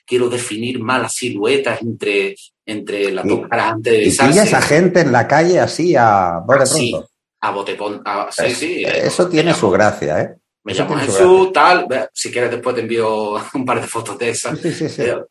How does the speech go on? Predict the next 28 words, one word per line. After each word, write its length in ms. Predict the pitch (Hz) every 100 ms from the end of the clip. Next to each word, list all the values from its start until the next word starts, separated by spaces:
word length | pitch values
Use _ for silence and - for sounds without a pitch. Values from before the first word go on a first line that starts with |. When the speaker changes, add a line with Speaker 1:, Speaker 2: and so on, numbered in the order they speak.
| _
Speaker 2:
Eso 240 | - 131
Speaker 1:
ponte 220 | 110 117 131
Speaker 2:
tiene 120 | 143
su 80 | 127
gracia. 240 | 117 -
Speaker 1:
aquí 360 | 190 202 202 - _ _
y, 120 | - -
Speaker 2:
Mira, 260 | 160 -
Speaker 1:
y 60 | -
Speaker 2:
yo 60 | 156
no 60 | 190
he 40 |
Speaker 1:
hago. 80 | 196
Speaker 2:
caído 300 | 175 165 160
nunca 300 | 156 151 143
en 100 | 139
hacer 240 | 127 147 147
eso 320 | 156 - 85
porque 280 | 110 107 -
como 220 | 104 98
estoy 200 | - 131
acostumbrado 520 | 151 160 160 156 156
a 40 |
tenerlo 280 | 107 110 135
que 60 | 151
hacer 180 | 147 139
por 100 | 143
narices, 680 | 143 160 - 147 - -